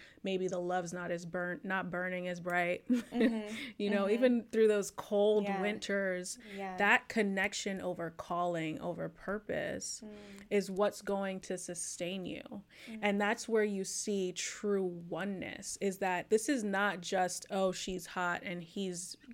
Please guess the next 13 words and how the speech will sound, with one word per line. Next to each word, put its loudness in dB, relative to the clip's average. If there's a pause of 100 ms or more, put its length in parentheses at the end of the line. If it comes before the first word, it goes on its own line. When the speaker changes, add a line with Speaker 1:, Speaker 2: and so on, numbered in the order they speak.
Speaker 1:
got 0
money." -4
No, 0
this -2
is 0
like, 4
Speaker 2:
<laughs> -6 (220)
Speaker 1:
these 4
are 8
two -2
souls 0
in -2
partnership -2